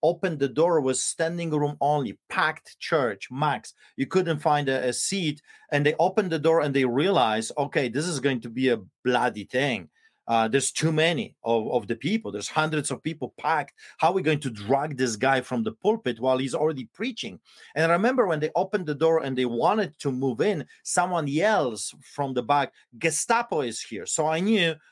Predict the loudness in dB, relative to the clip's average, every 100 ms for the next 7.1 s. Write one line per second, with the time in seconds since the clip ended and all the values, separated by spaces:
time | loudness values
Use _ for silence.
0 | _ -4 -2 0 0 0 2 0 0 -4
1 | -2 0 0 2 0 0 -2 -2 -2 -2
2 | -4 -6 -2 -2 -2 -4 -4 -2 -4 -8
3 | -2 0 0 -2 -8 -10 _ _ _ -2
4 | 0 2 4 4 2 -4 _ _ _ _
5 | -12 -4 -2 0 2 2 0 -6 -6 -2
6 | 0 -2 -6 0 0 2 2 4 2 2